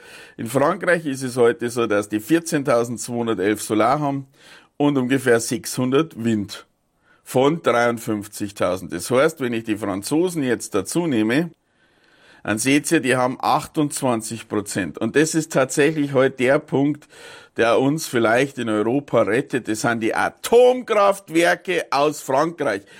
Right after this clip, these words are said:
Für alle, die es nur mehr gehört haben, das sind die Atomkraftwerke aus Frankreich, die uns heute vermutlich den Hintern retten, weil die eben nur achtundzwanzig Prozent haben. Und dadurch wird unser ganzer Wert von siebenundsiebzig Prozent auf zweiundsechzig Prozent gesenkt, unterhalb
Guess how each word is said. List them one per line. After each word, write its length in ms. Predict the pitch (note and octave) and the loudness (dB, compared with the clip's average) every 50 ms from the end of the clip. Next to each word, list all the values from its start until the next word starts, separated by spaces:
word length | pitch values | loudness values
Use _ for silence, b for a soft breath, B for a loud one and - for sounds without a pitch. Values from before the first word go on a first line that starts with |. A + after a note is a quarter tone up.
| B B | B B
Für 280 | - - C#3+ C#3 - - | -2 0 0 0 0 0
alle, 300 | D3 F3+ F#3+ G3+ G3 E3+ | 0 2 2 2 0 2
die 80 | F3 | 0
es 300 | E3+ E3+ E3 E3 D3+ D3 | 0 0 -2 -4 -8 -4
nur 160 | D#3 D#3 E3 F3 | -2 -2 0 0
mehr 160 | E3 D#3 D3+ | 0 -2 -2
gehört 240 | - E3 D3+ C#3+ C3+ | 0 0 0 0 0
haben, 100 | B2 G#2+ | 0 0
das 240 | B2 B2+ B2 - | 0 0 -2 -2
sind 300 | - D#3 D#3+ F3 F3+ E3+ | 0 0 0 0 0 0
die 180 | E3+ E3+ D#3 - | 0 0 0 0
Atomkraftwerke 1400 | - B2+ B2+ B2+ - - E3+ F#3+ G3+ G#3+ G#3+ F#3+ F#3 F#3 F#3 F#3 F3+ F3 - - D3+ D3+ D3 D3 D3 - E3 D#3+ D#3+ B B B B | 0 0 -2 -2 -2 -2 -2 0 0 -2 -4 -2 0 2 2 2 2 -2 -4 -2 0 0 0 0 -2 -4 -6 -6 -6 B B B B
aus 260 | - - A2 A2+ A2 | -4 -2 -2 -2 -2
Frankreich, 600 | - - C3 C3+ C#3+ D#3+ E3+ C#3 D3 D3 C#3+ C#3 | -2 0 2 2 2 0 -2 -4 -4 -4 -4 -4
die 100 | C#3 B2+ | -6 -6
uns 200 | A#2 A2+ G2 - | -6 -6 -6 -2
heute 360 | - B2 D3 F3+ F3 - D#3 C#3+ | 0 2 2 2 0 -2 -6 -4
vermutlich 640 | C#3+ C3 A2+ A#2 B2 C#3+ D3+ D#3 D3+ D3+ C#3+ C3+ | -2 -2 -2 0 2 2 2 2 2 0 -2 -2
den 160 | - C3 A#2+ A#2+ | -2 -4 -2 0
Hintern 340 | C3 D3+ D#3+ - D#3+ C#3+ | 0 0 0 0 -2 0
retten, 400 | C#3 C3+ C#3 C3+ C3+ - C#3 B2+ B B B B B B - | 2 2 2 0 0 -4 -10 -10 B B B B B B -2
weil 320 | A#2+ B2+ B2 B2+ C3 C#3 | 0 2 4 4 2 2
die 220 | C3+ C#3 C#3+ - F2 | 0 -2 -4 -2 -2
eben 260 | A#2+ B2+ A#2+ C3+ C3+ | -2 -2 -2 -2 -2
nur 240 | D3 D3+ D#3 - - - | -2 -2 -2 -4 -4 -2
achtundzwanzig 720 | C3 C3+ - - - C#3 B2+ - - B2 A#2 A2 G#2+ - | -2 -2 -2 -2 -2 -2 -2 -2 -2 -4 -4 -4 -6 -8
Prozent 380 | - G#2 G2+ - A#2 G#2 F#2+ - | -8 -8 -6 -4 -4 -4 -2 -2
haben. 120 | G#2+ G#2 G2+ | -2 -2 -2
Und 140 | G2+ - | -2 0
dadurch 400 | - C3+ D3 D#3+ E3 D#3 C#3+ C#3+ | 2 2 4 4 2 2 0 0
wird 220 | B2 B2+ A#2+ A#2 - | 0 0 0 0 0
unser 340 | C#3+ D3 D#3 D#3+ D#3+ D3 B2+ | 0 0 0 2 0 0 2
ganzer 400 | C3 B2 B2 B2 - - B2+ G#2+ | 0 0 -2 -2 -2 -2 0 0
Wert 260 | A2 A2+ A#2+ A#2 B B B B B B B - | 2 0 0 -2 B B B B B B B -6
von 180 | - A#2 A2+ | -6 -4 -2
siebenundsiebzig 760 | A#2 C3+ D#3 E3 E3+ D#3 D3 C#3+ D3 C#3 - - C3+ C3 B2 | -2 0 0 0 0 0 0 0 -2 -2 -2 -6 -10 -6 -4
Prozent 460 | - A#2+ A2 - B2 A#2+ A2+ - - | -4 -4 -2 -2 -2 -2 -2 -2 -2
auf 240 | G2+ G#2 G#2+ G#2 - | -2 -2 -2 -4 -6
zweiundsechzig 880 | - - A2+ G#2+ G#2+ A2 A2+ A2 - A2+ G#2 G#2 G#2 - - A#2 A2 - | -4 0 0 2 2 0 -2 -2 -4 -4 -4 -4 -6 -10 -10 -12 -12 -8
Prozent 540 | - A2 G#2+ G#2+ - - G#2+ G2 F#2+ - - | -6 -6 -6 -4 -4 -6 -6 -6 -6 -8 -8
gesenkt, 480 | - G2+ - A#2+ A#2+ C3 C#3+ - - - | -10 -4 -2 0 0 0 -2 -6 -2 2
unterhalb 640 | D#3 D3+ D#3+ D#3+ D#3+ D#3+ D3 C#3+ C#3+ C#3+ D3 C#3+ | 2 4 4 4 2 2 2 4 4 2 0 -2